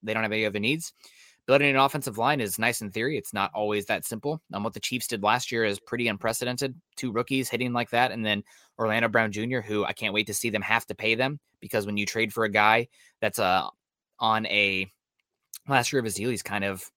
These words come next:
he has all the negotiating power. It's almost like a sunk cost. Like, "Well, now we have to pay him. Get all that money, Orlando Brown Junior. We appreciate you." Also, he's not very good, um, when they have to play the drop back pass game,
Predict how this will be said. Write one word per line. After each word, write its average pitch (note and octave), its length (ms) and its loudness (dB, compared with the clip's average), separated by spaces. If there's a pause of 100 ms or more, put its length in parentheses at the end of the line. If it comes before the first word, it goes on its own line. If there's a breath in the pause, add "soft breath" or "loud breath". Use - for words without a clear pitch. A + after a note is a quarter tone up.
(120)
he B2 160 -4
has A#2+ 180 4
all A#2+ 140 2
the A2+ 80 0
negotiating A2+ 480 -2
power. A#2 180 0
It's A2 80 -2
almost A2+ 160 -4
like G#2 80 -6
a G2+ 60 -6
sunk A2+ 240 -4
cost. A#2 260 0
Like, G2 140 -4
"Well, G#2+ 100 -2
now C#3 160 6
we C3 60 2
have - 260 4
to G#2 80 -10
pay F#2+ 160 -4
him. D#2+ 220 -12 (560)
Get A#2+ 100 6
all A#2+ 140 8
that G#2+ 140 4
money, G2+ 180 2
Orlando F#2 320 0
Brown F2+ 200 0
Junior. F#2+ 200 -4
We G2 60 0
appreciate A2+ 400 -2
you." A#2+ 60 2
Also, C#3+ 260 4
he's E3+ 300 -6
not G3 180 -2
very A#3 200 2
good, G3 400 6 (100)
um, B2+ 180 0
when C3+ 80 -4
they C3 60 -2
have C#3+ 140 -6
to C3 60 -14
play C3 140 2
the A#2 80 -4
drop B2+ 200 4
back A#2+ 200 2
pass B2 240 4
game, E2 240 -4